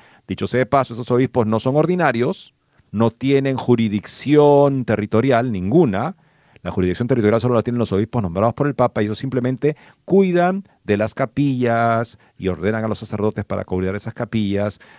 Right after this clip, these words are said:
que atienden a las personas que nosotros atendemos, por un lado. Entonces, el, la Iglesia en este momento estaría diciendo, bueno, el Papa no, el Papa les quita las facultades que el Papa Francisco les había dado expresamente, las facultades de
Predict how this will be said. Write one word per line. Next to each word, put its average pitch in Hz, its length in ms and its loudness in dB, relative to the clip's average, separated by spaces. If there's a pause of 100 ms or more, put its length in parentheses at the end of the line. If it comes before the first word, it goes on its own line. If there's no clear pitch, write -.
(120)
que 104 200 2
atienden 104 440 -2
a 107 40 -4
las 104 120 -4
personas 98 340 -4
que - 80 -8
nosotros 87 300 -12
atendemos, 85 420 -10
por 85 140 -6
un 85 100 -6
lado. - 280 -14 (440)
Entonces, 95 300 -2
el, 98 100 -6
la 92 140 -6
Iglesia 117 420 0
en 117 80 2
este 107 160 0
momento 107 220 0
estaría 107 220 2
diciendo, 107 280 0
bueno, 160 500 2
el 90 140 -6
Papa 113 300 0
no, 123 440 2 (560)
el 101 120 -6
Papa 110 200 0
les 104 220 -2
quita 185 380 -2
las 127 240 0
facultades 131 580 0
que - 80 -4
el 92 60 -4
Papa - 220 -4
Francisco 110 360 -2
les 113 140 0
había 120 200 -2
dado 139 260 2
expresamente, 117 640 -4
las 113 100 -4
facultades 104 460 -6
de 95 180 -4